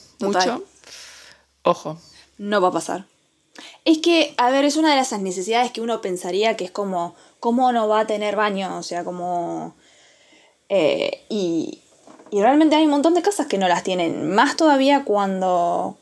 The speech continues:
Speaker 1: cuando son más antiguas, más cuarenta años de antigüedad, cincuenta años de antigüedad. Algunos han tenido, digamos, el cuidado de lo que era la letrina, lo pasaron a inodoro, pero algunos ni eso, tienen la letrina sola.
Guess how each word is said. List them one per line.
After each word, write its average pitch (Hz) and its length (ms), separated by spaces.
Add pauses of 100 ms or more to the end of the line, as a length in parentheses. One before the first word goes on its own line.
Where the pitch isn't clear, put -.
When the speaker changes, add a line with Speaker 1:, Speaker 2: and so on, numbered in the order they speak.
Speaker 1:
cuando 190 440
son 220 500
más 220 220
antiguas, 226 460
más 190 340
cuarenta 190 380
años 185 160
de 175 80
antigüedad, 185 480
cincuenta 196 400
años 190 160
de 180 60
antigüedad. 185 420
Algunos 285 460 (240)
han 240 300
tenido, 233 560 (300)
digamos, 202 640 (280)
el 202 320
cuidado 240 840
de 190 420 (760)
lo 196 360
que 214 120
era 233 120
la 214 140
letrina, 226 720 (420)
lo 208 200
pasaron 202 440
a 196 60
inodoro, 247 760
pero 214 160
algunos 262 300
ni 214 140
eso, 285 180
tienen 240 260
la 196 80
letrina 185 600
sola. 226 460